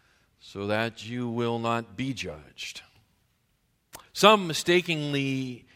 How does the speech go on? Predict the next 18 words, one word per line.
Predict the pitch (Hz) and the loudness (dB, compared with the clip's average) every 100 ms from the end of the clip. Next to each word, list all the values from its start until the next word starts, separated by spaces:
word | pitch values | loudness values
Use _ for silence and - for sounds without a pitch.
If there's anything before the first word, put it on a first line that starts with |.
| - - | -20 -8
thinking | - 156 143 147 135 120 | -4 -2 0 0 0 -2
here | 127 147 147 | 0 2 4
that | 131 | 2
Jesus | 110 139 143 135 - | 0 0 0 -2 -2
is | 127 - | -2 -2
prohibiting | - 139 135 170 156 151 143 | 0 2 4 4 4 0 -2
all | 131 135 147 156 151 143 | -2 4 6 8 6 2
evaluation | 135 135 143 135 135 160 165 - 214 220 208 196 - _ _ _ _ - - - | 2 6 6 6 2 4 2 0 0 -2 -4 -6 -12 _ _ _ _ -16 -16 -8
of | 117 | -2
other | 131 | 0
people's | 123 135 123 110 | 0 -4 -4 -6
teaching, | - 165 160 170 160 151 147 147 139 | -6 -6 -4 -4 -2 -2 -4 -4 -2
their | 113 113 | 0 0
beliefs, | 117 117 151 143 - - - - - - - - _ | -2 0 2 0 -2 -6 -4 -2 -4 -6 -12 -20 _
their | 98 | -6
morals, | 107 151 165 147 135 123 | 4 8 8 6 4 0
their | 120 | -4
behaviors. | 104 117 147 160 139 135 120 120 107 - - - | -4 0 2 2 2 0 2 0 -4 -6 -8 -10